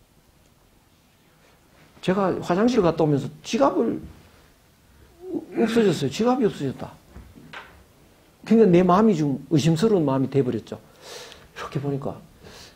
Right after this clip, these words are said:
갖고 간 것 같아, 내 지갑을. 또 갖고 간 것 같아. 다 의심스러워. 누가 갖고 가지? 다, 아무래도 다 의심스러워요.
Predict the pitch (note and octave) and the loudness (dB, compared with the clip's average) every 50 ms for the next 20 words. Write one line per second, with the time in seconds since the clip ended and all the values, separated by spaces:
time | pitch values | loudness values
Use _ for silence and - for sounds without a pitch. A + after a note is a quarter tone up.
0 | _ _ - - - - - _ _ - E3 E3 E3 E3+ B2 A#2+ A#2 C3+ C#3 C#3 | _ _ -20 -20 -20 -20 -20 _ _ -6 -6 -4 -2 -2 -4 -2 -2 0 0 2
1 | C3+ - - B2+ G#2 G#2+ A2+ A2 - - - A2+ A2+ A#2 A2+ - - - - - | 0 0 -4 -6 -6 -6 -6 -8 -8 -10 -10 -8 -8 -10 -12 -14 -16 -16 -18 -20
2 | - - _ _ _ _ _ _ _ - - - - - E3 D#3 - F3 F3 F3 | -20 -20 _ _ _ _ _ _ _ -20 -20 -20 -14 -12 -8 -6 -4 -4 -2 0
3 | E3 D3 C3+ B2 B2 B2 C3 A#2+ - - - - - - A#2 - - - - _ | 0 0 0 -2 -4 -8 -10 -12 -12 -16 -20 -20 -20 -20 -18 -18 -18 -20 -14 _
4 | - - - G3+ C#4 C4+ B3 A#3 C#4 C4 A#3 A#3 B3 A#3 G3 D3 B2 A2+ A2+ C3 | -10 -6 0 2 2 4 4 4 2 0 2 2 0 0 0 0 -2 -2 -4 -4
5 | E3 G#3 A#3 A3 A3+ A3 A3 - - D#3 C3+ - - B2+ A2+ - - - - - | -2 -2 -4 -4 -6 -8 -10 -6 -6 -4 -4 -4 -6 -8 -10 -10 -12 -14 -12 -12
6 | G#3 G#3 - - _ _ - _ _ _ _ - - - - - - - - _ | -12 -14 -16 -20 _ _ -20 _ _ _ _ -20 -20 -20 -20 -20 -20 -20 -20 _
7 | _ - - - - - - - - F#3 B3 C#4+ D#4 - C#4 - - G3+ G#3 F3 | _ -20 -20 -20 -20 -20 -18 -10 -4 0 0 2 2 2 2 0 0 -2 0 0
8 | D#3+ D3+ E3+ E3+ D#3+ F3 F3+ D3 G#2 - - - A#2+ | 0 0 0 0 0 0 0 0 -2 -4 -6 -8 -10